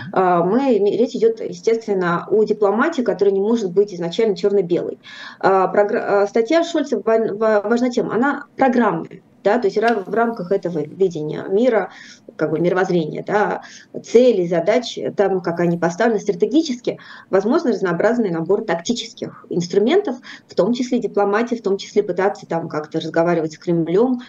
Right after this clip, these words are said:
а, подталкивать его к каким-то мирным переговорам. То есть,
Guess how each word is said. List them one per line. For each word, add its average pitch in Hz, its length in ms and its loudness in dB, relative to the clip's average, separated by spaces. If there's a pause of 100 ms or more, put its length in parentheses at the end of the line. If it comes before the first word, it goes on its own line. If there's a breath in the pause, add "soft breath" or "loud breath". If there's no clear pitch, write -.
(220 loud breath)
а, 165 140 -2
подталкивать 180 720 -2
его 180 120 -2
к 175 40 -10
каким-то 170 340 -4
мирным 165 300 -2
переговорам. 175 600 -2
То - 100 -6
есть, - 260 -8